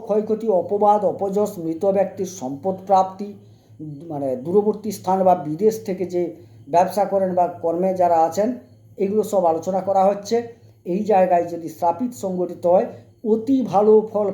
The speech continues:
প্রাপ্তির সম্ভাবনা আপনাদের দেখা যাচ্ছে, অতি ভালো ফল। কারণ এটা বায়ুতত্ত্বের ঘর, এখানে রাহু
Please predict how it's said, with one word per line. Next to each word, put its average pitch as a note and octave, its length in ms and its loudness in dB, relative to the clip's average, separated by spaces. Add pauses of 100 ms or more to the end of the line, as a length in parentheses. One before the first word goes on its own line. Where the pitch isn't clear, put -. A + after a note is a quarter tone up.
প্রাপ্তির G3 500 0
সম্ভাবনা F3+ 540 2 (100)
আপনাদের F3 360 0 (100)
দেখা D#3 260 0
যাচ্ছে, D3+ 340 -4 (1300)
অতি C4+ 300 4 (120)
ভালো E3+ 180 4 (120)
ফল। - 160 -16 (1200)
কারণ G#3+ 200 6 (100)
এটা A3 200 2
বায়ুতত্ত্বের A#3 640 2
ঘর, B3+ 200 8 (360)
এখানে E3+ 220 -4 (120)
রাহু F#3 220 2